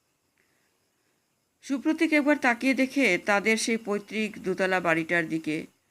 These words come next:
দশ বছরের গভীর অভিমান নিয়ে দাঁড়িয়েছিল যেন বাড়িটা।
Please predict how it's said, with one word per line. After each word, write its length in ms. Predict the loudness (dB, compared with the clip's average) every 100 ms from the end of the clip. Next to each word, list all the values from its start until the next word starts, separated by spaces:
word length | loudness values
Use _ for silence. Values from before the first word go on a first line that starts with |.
| _ _ -8
দশ 340 | -4 -4 -4
বছরের 440 | -6 -4 -2 0 2
গভীর 460 | 0 0 -2 -2
অভিমান 440 | 0 -2 -2 -2 0
নিয়ে 200 | 0 0
দাঁড়িয়েছিল 600 | 0 0 0 -2 -4 -4
যেন 220 | -4 -2
বাড়িটা। 420 | -2 -4 -6 -12